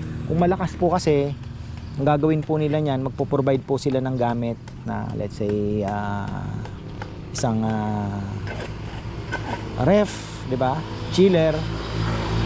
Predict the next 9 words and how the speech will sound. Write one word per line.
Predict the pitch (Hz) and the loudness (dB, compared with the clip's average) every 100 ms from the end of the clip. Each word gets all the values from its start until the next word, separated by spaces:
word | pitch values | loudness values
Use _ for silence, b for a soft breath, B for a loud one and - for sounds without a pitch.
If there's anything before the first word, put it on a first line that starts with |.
| - - | 2 2
na | 131 131 131 127 127 123 - - - - | 2 4 4 4 2 2 4 4 4 2
sponsored | - 156 151 151 156 135 | 2 4 4 6 4 4
na | 143 139 | 0 2
may | 143 139 143 143 139 123 - | 2 4 4 4 2 -2 -4
Coca-Cola | - 180 170 151 147 139 135 | -2 0 2 4 4 4 0
ang | 127 131 131 127 | -2 -4 -2 -2
naka, | 123 117 123 | -2 0 0
ano, | 123 | 0
naka | 120 113 117 | 0 0 0